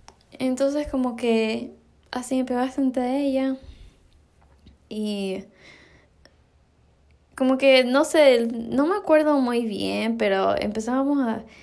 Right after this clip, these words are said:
a discutir por cosas pequeñas, pero como que, no sé, había como una energía de que... Ah,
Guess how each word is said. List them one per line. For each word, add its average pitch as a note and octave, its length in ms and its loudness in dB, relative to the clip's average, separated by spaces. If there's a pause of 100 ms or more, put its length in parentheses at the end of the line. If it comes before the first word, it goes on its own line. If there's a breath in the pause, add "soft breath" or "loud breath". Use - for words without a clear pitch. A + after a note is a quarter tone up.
(160 loud breath)
a - 100 0
discutir A#3 400 2
por C4 140 2
cosas C#4 260 -4
pequeñas, A3 540 -2
pero A3+ 200 0
como G#3 260 -6
que, G3 160 -12 (400 loud breath)
no C4 200 0
sé, B3+ 260 4
había A#3+ 260 6
como A#3+ 160 -2
una A#3 120 0
energía A3+ 420 2
de G#3 200 -2
que... - 540 -6 (3000 loud breath)
Ah, F4+ 240 8